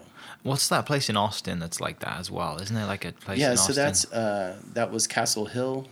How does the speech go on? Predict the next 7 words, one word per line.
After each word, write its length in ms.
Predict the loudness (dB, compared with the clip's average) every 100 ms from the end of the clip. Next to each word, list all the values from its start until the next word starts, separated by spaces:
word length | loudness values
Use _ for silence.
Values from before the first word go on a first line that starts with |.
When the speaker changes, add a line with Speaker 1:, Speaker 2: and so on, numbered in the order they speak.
| -4
Speaker 1:
Okay, 320 | 0 0 2
yeah. 220 | 2 2
Speaker 2:
Um, 160 | -2 -4
or 460 | -2 0 2 0 -2
the 140 | -4
Hope 340 | -2 0 0 -2
Gallery, 600 | 0 2 4 2 0 -4